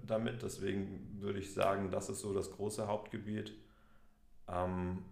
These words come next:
ansonsten, klar, man lebt von den Erfahrungen, die man hier sammelt. Ähm, man ist irgendwann immer in der Position, einen Skill zum ersten Mal zu vermitteln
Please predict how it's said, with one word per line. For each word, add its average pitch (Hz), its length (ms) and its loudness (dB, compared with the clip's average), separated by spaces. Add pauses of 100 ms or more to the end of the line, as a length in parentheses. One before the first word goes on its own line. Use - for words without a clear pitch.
(140)
ansonsten, 95 1000 2
klar, 90 320 4
man 90 180 2
lebt 95 200 0
von 95 180 -2
den 92 140 2
Erfahrungen, 107 680 4
die 120 80 -2
man 123 220 2
hier 117 180 2
sammelt. 135 600 0
Ähm, 92 600 0 (200)
man 95 200 0
ist - 260 -2
irgendwann 98 420 2
immer 110 220 2
in 120 100 2
der 110 100 4
Position, 117 920 2 (1200)
einen 110 140 6
Skill 123 300 6
zum 113 180 4
ersten 110 380 6
Mal 110 260 12
zu 117 140 2
vermitteln 123 840 6